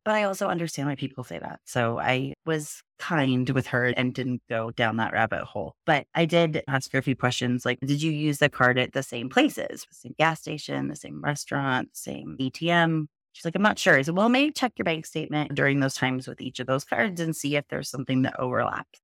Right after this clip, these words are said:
Could be a card skimmer, could be, you know, unfortunately, an employee that's taking pictures of your card front and back, or it could be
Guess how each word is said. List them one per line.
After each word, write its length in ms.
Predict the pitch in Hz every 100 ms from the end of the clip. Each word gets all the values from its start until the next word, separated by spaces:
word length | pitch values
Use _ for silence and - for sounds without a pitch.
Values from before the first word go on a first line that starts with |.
| _
Could 140 | 160 151
be 100 | 147
a 40 |
card 280 | - 208 190
skimmer, 440 | - 190 175 170 -
could 220 | 143 135
be, 340 | 131 127 135 - _ - - -
you 120 | 135
know, 80 | -
unfortunately, 760 | 135 127 123 139 113 135 127
an 280 | 123 123 - _ _ -
employee 560 | 233 220 240 226 226
that's 200 | 214 190
taking 260 | 214 190 190
pictures 500 | 180 - 175 170 165
of 120 | 165
your 80 | 160
card 280 | 151 151 143
front 200 | 156 190
and 80 | 214
back, 180 | 247 -
or 220 | 240 240
it 140 | 240
could 260 | - 233 175
be 380 | 220 220 220